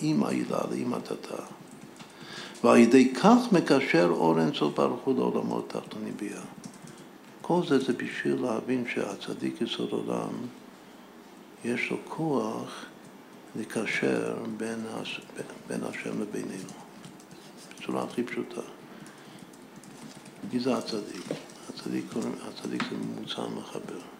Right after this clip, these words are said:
זה הביטוי. מחבר בין מה למה. אז בספירות הוא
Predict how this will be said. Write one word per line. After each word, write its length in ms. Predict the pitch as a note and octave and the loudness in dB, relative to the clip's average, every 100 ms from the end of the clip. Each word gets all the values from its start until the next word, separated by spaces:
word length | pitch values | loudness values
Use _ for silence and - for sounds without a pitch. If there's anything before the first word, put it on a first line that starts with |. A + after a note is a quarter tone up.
| - - | -18 -14
זה 60 | - | -8
הביטוי. 400 | G#2 G2+ F#2+ - - - - - - - - - - - - - - - - | -8 -8 -10 -12 -16 -18 -20 -18 -18 -18 -18 -18 -16 -16 -18 -20 -20 -20 -14
מחבר 500 | - - A2+ A2+ A#2+ A#2 A#2 | -10 -6 -2 0 0 0 -4
בין 180 | A#2 - | -4 -2
מה 140 | - - | -2 -4
למה. 200 | G#1+ - - - - - - - - - - - - | -4 -6 -10 -16 -20 -20 -18 -18 -18 -18 -20 -18 -12
אז 80 | A2+ | -8
בספירות 960 | G#2+ A2 - A#2+ A#2+ F3 D#3 C#3 - - - - - | -2 -2 2 2 8 8 10 10 6 0 -10 -12 -2
הוא 500 | C3 C3+ C3 B2 | 2 6 6 4